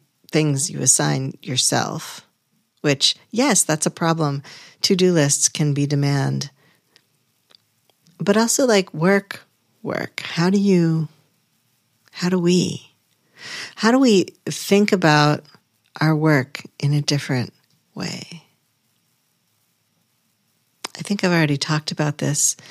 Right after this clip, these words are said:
on a previous episode, but, but what I'm thinking about now are particularly the big projects,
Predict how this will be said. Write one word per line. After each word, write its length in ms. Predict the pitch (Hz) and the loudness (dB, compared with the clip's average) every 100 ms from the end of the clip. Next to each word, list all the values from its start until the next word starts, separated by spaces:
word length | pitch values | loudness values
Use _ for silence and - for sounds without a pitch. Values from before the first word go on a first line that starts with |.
| - - - _ | -20 -20 -20 _
on 100 | - | -4
a 40 | 165 | -2
previous 440 | - 202 180 165 | 2 2 4 2
episode, 560 | - 175 185 - 156 147 | 0 0 0 0 0 2
but, 280 | 160 156 - _ _ _ _ _ _ _ _ _ _ | 2 2 -4 _ _ _ _ _ _ _ _ _ _
but 440 | - 170 180 208 - | -8 -4 0 0 0
what 180 | - 208 | 0 2
I'm 100 | 220 | 2
thinking 360 | 208 269 269 254 | 0 -4 -4 -2
about 340 | 190 170 - | 0 0 0
now 720 | 170 180 185 180 147 147 165 - _ _ _ _ _ _ _ _ _ _ - | 0 2 4 4 2 -2 -8 -16 _ _ _ _ _ _ _ _ _ _ -10
are 80 | |
particularly 880 | 170 - - - 247 240 214 190 185 | -8 -8 -4 -4 -2 0 2 4 2
the 120 | 170 | 0
big 300 | 151 170 151 | -2 -2 -2
projects, 680 | - 165 160 147 135 - - | -2 -2 0 -2 -4 -6 -8